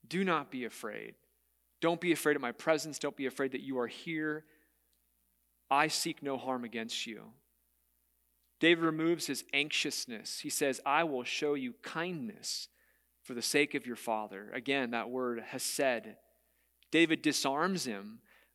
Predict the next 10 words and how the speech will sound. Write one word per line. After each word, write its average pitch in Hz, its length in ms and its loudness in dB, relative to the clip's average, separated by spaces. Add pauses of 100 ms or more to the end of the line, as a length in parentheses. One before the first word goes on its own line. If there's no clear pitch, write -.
by 135 120 6
stating 170 480 2
his 156 160 -2
intention 147 500 -4
to 131 100 -4
show 123 280 -2
grace 131 800 -4
upon 113 360 -8
grace, 160 600 0 (560)
compassion, 185 840 2